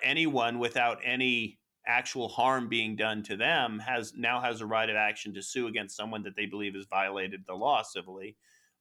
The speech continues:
Um, and the te-, and the California law, where people who actually have damages, is that lack of damages, right? And that's the, just as a lawyer, the part that I really dislike is this idea that, um, if you don't actually have a damage yourself, you can sue on behalf of others.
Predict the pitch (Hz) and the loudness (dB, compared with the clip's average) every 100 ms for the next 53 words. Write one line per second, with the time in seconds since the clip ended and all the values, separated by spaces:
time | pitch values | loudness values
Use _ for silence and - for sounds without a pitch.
0 | - 113 113 110 110 131 - 120 110 107 | 0 4 4 0 -4 -4 -2 -2 -2 -2
1 | 127 117 175 233 202 143 120 120 117 - | 0 2 4 2 4 4 6 6 4 -2
2 | _ - 143 143 175 147 135 139 123 135 | _ 0 0 0 0 2 2 4 4 4
3 | - 135 110 - 135 131 127 123 143 208 | 2 -2 0 2 2 2 0 0 2 2
4 | 127 117 107 113 - _ _ _ 147 151 | 0 0 -2 -2 -10 _ _ _ -2 0
5 | 160 143 143 139 147 139 160 196 113 - | 2 2 2 2 0 -2 0 0 -2 -12
6 | - - 131 151 160 180 208 - 185 170 | -20 -4 4 4 4 4 2 4 2 2
7 | - _ 143 143 170 165 143 139 165 151 | -4 _ -6 -2 0 0 0 2 4 4
8 | 127 113 117 113 107 107 117 113 110 104 | 2 0 0 0 0 0 0 -2 -2 -4
9 | - 117 127 113 104 107 107 113 107 107 | -2 2 4 2 -2 -10 -4 0 2 2
10 | 104 101 101 98 _ _ _ _ _ _ | 2 0 -2 -4 _ _ _ _ _ _
11 | _ 113 113 110 107 101 92 _ 131 131 | _ 2 6 6 4 0 -8 _ -2 -2
12 | 135 131 139 160 151 127 135 - 123 123 | -2 2 4 4 4 4 2 2 2 2
13 | 113 110 113 113 110 110 107 - 113 107 | 2 0 0 0 -2 -6 -4 2 2 0
14 | 120 113 117 104 - 123 110 101 98 101 | -4 -6 -6 -6 -2 0 2 0 -2 -4
15 | 104 - 101 110 110 92 92 | -4 -4 0 2 2 -2 -10